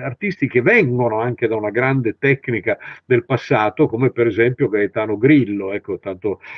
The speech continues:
eh, per dirvene uno. E ancora con, in tempi più recenti, con dei giovani, insomma, come Alessandro Busci o, eh, Leonardo Nava, insomma, artisti che sia in,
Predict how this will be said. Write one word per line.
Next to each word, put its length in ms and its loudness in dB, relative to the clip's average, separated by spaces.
eh, 140 -2
per 220 -6
dirvene 420 2
uno. 480 -4
E 160 2
ancora 960 0
con, 560 4
in 460 -4
tempi 460 0
più 260 4
recenti, 840 0
con 460 0
dei 180 2
giovani, 540 0
insomma, 440 -4
come 400 -4
Alessandro 580 0
Busci 600 4
o, 400 4
eh, 300 -2
Leonardo 520 0
Nava, 400 0
insomma, 320 -4
artisti 500 -4
che 140 -6
sia 760 -2
in, 500 -2